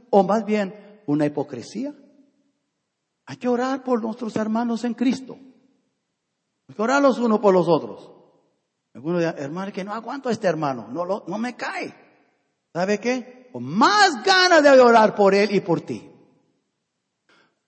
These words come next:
Escoge a los que te caen más pesado, más gordo, oren por ellos primero.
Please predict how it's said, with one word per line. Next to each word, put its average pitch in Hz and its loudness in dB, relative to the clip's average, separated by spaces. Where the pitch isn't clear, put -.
Escoge 277 6
a 320 8
los 302 6
que 285 4
te 247 2
caen 254 4
más 294 4
pesado, 240 4
más 302 4
gordo, 254 6
oren 240 4
por 233 4
ellos 220 4
primero. 175 -4